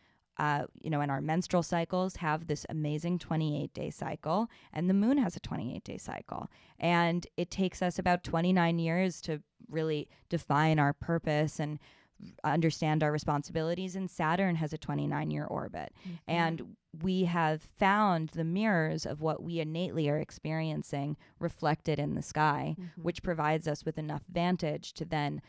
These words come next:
Speaker 1: understand it on a deeper level with
Speaker 2: Mm-hmm.
Speaker 1: ourselves. But all of the information already exists within us as beings.
Speaker 2: Totally.
Speaker 1: Does that make sense? This
Speaker 2: It
Speaker 1: is the
Speaker 2: makes
Speaker 1: first person I've actually, I, I haven't shared this out loud yet.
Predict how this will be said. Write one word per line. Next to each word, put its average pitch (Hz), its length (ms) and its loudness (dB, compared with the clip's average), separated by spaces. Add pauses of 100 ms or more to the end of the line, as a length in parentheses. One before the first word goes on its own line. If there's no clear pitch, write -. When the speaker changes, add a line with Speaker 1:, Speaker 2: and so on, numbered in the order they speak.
(200)
Speaker 1:
understand 151 640 -2
it 147 100 -6
on 139 160 -4
a 151 100 -4 (200)
deeper 147 540 -2 (340)
level 165 460 0
with 165 160 -4
Speaker 2:
Mm-hmm. 147 60 -4
Speaker 1:
ourselves. 160 680 0 (340)
But 180 260 6
all 214 220 8
of 208 80 2
the 170 120 -2
information 156 720 -2
already 160 500 0
exists 151 580 -6 (240)
within 147 560 -2
us 143 420 -4
as - 480 -6 (600)
beings. 117 640 -6 (260)
Speaker 2:
Totally. 156 280 -8 (140)
Speaker 1:
Does 196 120 6
that 294 160 8
make 277 180 4
sense? 214 300 6
This 240 160 4
Speaker 2:
It - 20 -2
Speaker 1:
is 277 60 2
the 302 80 10
Speaker 2:
makes 277 60 4
Speaker 1:
first 262 200 8
person 220 260 4
I've 180 120 6
actually, 180 400 4
I, 156 200 4
I 131 60 6
haven't 202 280 4
shared 185 280 6
this 175 160 -2
out 147 160 2
loud 139 260 -2
yet. 123 240 0